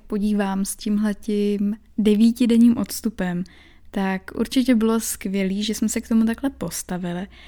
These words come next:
ale zároveň jsem si uvědomila, že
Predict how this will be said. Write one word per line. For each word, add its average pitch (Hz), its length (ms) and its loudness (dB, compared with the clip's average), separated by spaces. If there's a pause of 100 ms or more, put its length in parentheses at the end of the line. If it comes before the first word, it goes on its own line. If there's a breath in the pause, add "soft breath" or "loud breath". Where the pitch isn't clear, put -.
(280 loud breath)
ale 233 260 2
zároveň 220 960 2
jsem 220 200 0
si - 160 -6
uvědomila, 208 640 0
že 208 640 -2